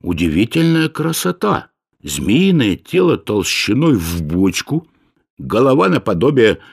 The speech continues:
молотка, заостренного в сторону пасти. Глаза бледно-бледно-зеленые, и вся тварь была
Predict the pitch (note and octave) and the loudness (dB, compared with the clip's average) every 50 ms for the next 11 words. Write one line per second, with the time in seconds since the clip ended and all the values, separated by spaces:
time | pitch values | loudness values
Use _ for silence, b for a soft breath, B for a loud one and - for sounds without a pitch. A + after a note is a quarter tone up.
0 | B B F2 F2 G2+ A2 A2+ A#2 A2 F#2+ - - - - G2+ A#2+ D#3 F3+ F3+ B | B B -4 0 2 2 4 4 2 0 -2 -4 -4 -2 0 0 0 0 -2 B
1 | B B B B B B - - D2+ G#2 B2 C3+ B2 - - - - B2 D3 C#3 | B B B B B B -8 -4 0 2 2 2 2 0 -2 -4 0 2 2 4
2 | C3+ C3 B2+ B2+ B2 G#2+ - - - - C3+ C3+ C3 C3 B2+ C3 B2 - - C3+ | 4 4 4 4 2 0 -2 -8 -4 -2 0 2 2 2 2 2 0 0 -2 -2
3 | C3 A#2+ A#2 G#2+ - - - G#2+ G2+ F#2+ _ _ _ _ _ _ _ _ _ _ | -2 -2 -2 -4 -6 -6 -6 -6 -6 -6 _ _ _ _ _ _ _ _ _ _
4 | _ _ _ _ _ _ _ _ _ _ _ _ _ - - - F#2+ G#2+ A#2+ A#2 | _ _ _ _ _ _ _ _ _ _ _ _ _ -14 -8 -4 -2 0 0 0
5 | G#2 G2 G2 D#3 G3 G3+ F3 C#3+ G2 D#2+ - - G#2+ B2 D#3+ G3+ A3 F#3 D#3+ C#3+ | 0 -2 -2 0 0 0 0 -2 -6 -8 -6 -2 0 0 2 2 0 0 -2 -4
6 | C#3+ D#3+ E3+ D#3+ C3+ A#2+ C#3 D3+ E3+ D3+ C#3 D3+ D#3 C#3 C#3 D#3 D#3 C3 G2 D#2 | -4 -2 -2 -2 0 0 0 0 0 0 0 0 0 2 2 2 4 4 2 0
7 | D2 C2+ C#2 - - B B B B B C3 D3 - - - - D#3 D#3+ - - | -2 -4 -8 -10 -14 B B B B B 0 0 0 -2 -2 0 0 0 -2 -2
8 | G2 A2+ E3+ G#3 A3 G3 C3 D2+ - G2 C3+ E3 G3 G3 | -4 -4 -2 0 0 0 -2 -2 -2 0 0 0 0 -2